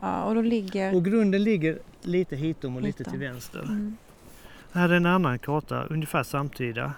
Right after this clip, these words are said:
Speaker 1: Mm.
Speaker 2: Fortuna grund.
Speaker 1: Fortuna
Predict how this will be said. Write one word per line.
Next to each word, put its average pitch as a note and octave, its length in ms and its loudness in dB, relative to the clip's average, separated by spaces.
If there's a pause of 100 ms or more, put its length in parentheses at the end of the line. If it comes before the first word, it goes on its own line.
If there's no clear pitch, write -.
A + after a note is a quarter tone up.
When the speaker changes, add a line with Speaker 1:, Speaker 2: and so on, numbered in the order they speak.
(120)
Speaker 1:
Mm. A3+ 280 -4 (140)
Speaker 2:
Fortuna D#3+ 640 2
grund. B2 440 -2 (580)
Speaker 1:
Fortuna - 580 -18